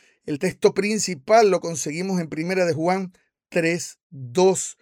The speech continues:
Este versículo contiene una de las promesas más extraordinarias de la Biblia. El apóstol Juan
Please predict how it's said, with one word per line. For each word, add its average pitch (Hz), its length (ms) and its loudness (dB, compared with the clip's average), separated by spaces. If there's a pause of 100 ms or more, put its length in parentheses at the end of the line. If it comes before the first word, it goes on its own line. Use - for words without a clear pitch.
(720)
Este - 280 -8
versículo 196 720 2
contiene 175 640 2
una 185 280 4
de 180 80 6
las 175 120 6
promesas 170 760 0
más 165 540 2
extraordinarias 170 920 4
de 165 100 6
la 156 100 8
Biblia. 185 460 0 (680)
El 156 160 -10
apóstol 180 520 -2
Juan 190 400 4